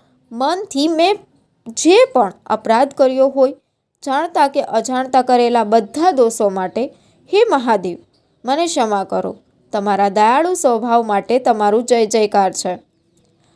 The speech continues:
આ શ્લોકમાં ભગવાન શિવને અપીલ છે કે તેઓ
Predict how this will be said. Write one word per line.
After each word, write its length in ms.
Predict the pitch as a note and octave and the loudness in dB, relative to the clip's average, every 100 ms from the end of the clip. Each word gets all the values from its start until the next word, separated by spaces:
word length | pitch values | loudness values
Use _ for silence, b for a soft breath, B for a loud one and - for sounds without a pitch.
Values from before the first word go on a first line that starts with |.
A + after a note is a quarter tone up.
| _ - | _ -6
આ 100 | G#3 | -6
શ્લોકમાં 600 | - C#4+ F#4 F#4+ C#4+ C#4 | -2 0 0 0 0 2
ભગવાન 380 | C4 G3+ A3+ A3+ | 0 0 -2 -2
શિવને 420 | D#4 E4+ C#4+ G#3 - | -2 -2 0 -2 -2
અપીલ 360 | G#3 - C#4+ | -2 2 2
છે 280 | D#4+ C4 G#3+ | 2 0 0
કે 180 | G#3 A#3+ | 2 0
તેઓ 400 | A#3 D4 G#3 | 2 2 2